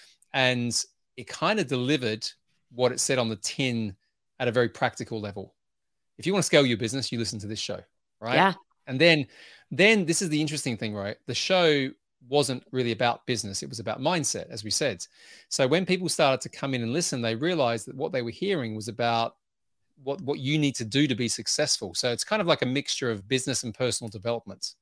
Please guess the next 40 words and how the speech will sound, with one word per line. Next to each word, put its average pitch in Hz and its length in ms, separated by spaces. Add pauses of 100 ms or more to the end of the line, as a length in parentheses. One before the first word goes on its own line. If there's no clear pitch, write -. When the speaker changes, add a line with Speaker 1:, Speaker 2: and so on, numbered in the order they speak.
Speaker 1:
is 101 120
what 120 120
I 110 60
started 113 360
to - 80
get 104 120
across. 113 420 (760)
Habits, 123 400
routines, 110 720
networks, 117 600
what 156 140
you 127 60
need 117 140
to - 80
do. 120 40
So, 131 160 (300)
so 139 320
a 147 40
lot 156 180
of 190 60
it 180 60
was 127 120
about 127 200
who 131 80
you 120 220
need 175 160
to - 100
be 117 140
first, 143 480
back 131 140
to - 80
that 117 120
identity 143 500
point. 107 480 (580)
And 131 180
then, 175 320
and 127 180
then 135 220
that, 175 300
that 156 320